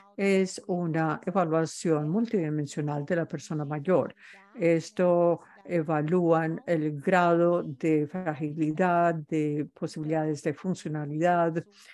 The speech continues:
y la persona mayor que cumple con los requisitos para inclusión, esa persona se incluye en el programa, pero primero es evaluado por el equipo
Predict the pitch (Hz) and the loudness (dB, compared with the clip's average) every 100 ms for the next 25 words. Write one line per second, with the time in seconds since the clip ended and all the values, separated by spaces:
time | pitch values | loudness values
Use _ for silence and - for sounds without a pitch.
0 | _ _ 175 165 151 147 - 165 135 160 | _ _ -2 2 0 -2 -2 -2 -4 -8
1 | 156 196 170 165 156 - 151 156 147 220 | -4 -2 -2 -2 -4 -6 -8 -8 0 2
2 | 220 214 254 269 202 190 _ _ _ _ | 2 2 0 -4 _ _ _ _ _ _
3 | _ 180 202 _ 202 208 247 _ 220 202 | _ _ _ _ _ -20 -20 _ _ _
4 | 214 _ 208 190 202 208 - 220 180 170 | _ _ -20 _ -20 -10 0 2 2 0
5 | - 277 320 185 151 - 165 156 156 160 | 2 2 2 0 0 -2 -2 -2 -4 -2
6 | 170 160 143 135 - - 160 175 - 160 | 0 2 0 -6 -14 -14 -4 -4 -4 -6
7 | 180 - 165 - 190 170 165 - 165 156 | -6 -4 -6 -4 -2 -2 -2 -4 -6 -4
8 | - 285 151 165 180 - - - - 262 | -2 0 0 -4 -8 -14 -20 -10 -2 0
9 | 285 277 208 - 160 147 160 170 - 147 | 0 0 -2 -2 -2 -2 -2 -4 -4 -6
10 | - 175 160 170 247 269 247 208 185 185 | -4 -4 -4 -4 4 4 4 0 0 2
11 | 156 156 143 180 165 - 208 190 196 196 | 2 0 -2 -4 -6 -2 0 0 0 -2
12 | 185 196 165 160 147 147 143 240 247 208 | -2 -2 0 0 0 -2 -4 -2 0 -2
13 | 185 220 208 - 139 | 0 0 0 0 -6